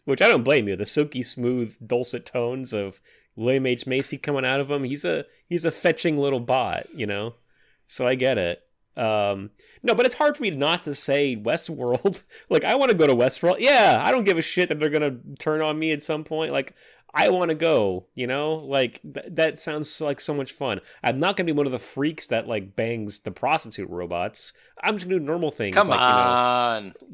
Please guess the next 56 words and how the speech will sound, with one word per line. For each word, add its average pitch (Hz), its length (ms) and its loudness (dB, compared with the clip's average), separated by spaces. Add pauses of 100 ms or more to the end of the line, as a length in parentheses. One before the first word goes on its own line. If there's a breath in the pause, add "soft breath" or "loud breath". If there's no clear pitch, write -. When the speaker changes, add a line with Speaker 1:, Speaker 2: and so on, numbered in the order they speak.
Speaker 1:
like, 120 220 2
Speaker 2:
Come 143 220 4
Speaker 1:
rob 117 300 6
a, 101 40 2
I'm 101 220 0
just 202 100 0
gonna 220 100 2
do 208 40 0
Speaker 2:
on. 190 40 2
Speaker 1:
normal 202 140 2
things 190 160 0
like 180 140 2
rob 160 240 4
a 165 60 2
bank 143 560 0 (120)
and, 117 640 -4
you 135 80 -2
know, 110 340 -2
go 127 260 0
on 135 120 2
a 123 60 -2
quest 139 500 -2
with, 110 200 -4
like, 107 200 -2
a 107 80 -10
criminal 117 480 -6
for, 101 360 -6 (480 soft breath)
you 143 100 -4
know, 107 280 -2
uh, 101 580 0
a 104 40 -4
bun-, 127 320 -4
for 131 200 0
a 120 40 2
big 143 260 2
Speaker 2:
Wha-, - 40 4
Speaker 1:
sacks 156 460 4
of 139 60 -2
Speaker 2:
what? 123 40 -2
Speaker 1:
gold 135 240 4
in 127 60 0
the 123 40 -2 (100)
desert. 107 480 0
Like, 104 200 -6
that's - 180 -4
what 117 120 -4
I'm 143 80 -4
gonna 90 140 -6
do. 85 280 -8
Speaker 2:
What 160 300 4
if 202 260 -4
the 185 100 -4
prostitute 180 840 0
is 127 260 -6
Thandie 120 400 -4
Newton? 104 520 -14